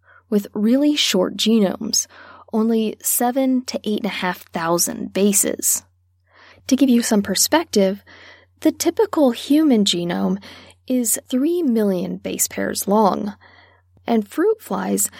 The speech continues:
have nearly one hundred forty million base pairs.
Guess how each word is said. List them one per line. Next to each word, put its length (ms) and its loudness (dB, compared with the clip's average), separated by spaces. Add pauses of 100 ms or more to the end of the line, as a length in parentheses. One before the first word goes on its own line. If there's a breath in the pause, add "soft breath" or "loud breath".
(240 loud breath)
have 220 -2
nearly 460 2
one 180 0
hundred 540 -2
forty 300 2
million 720 0
base 320 -4
pairs. 500 -6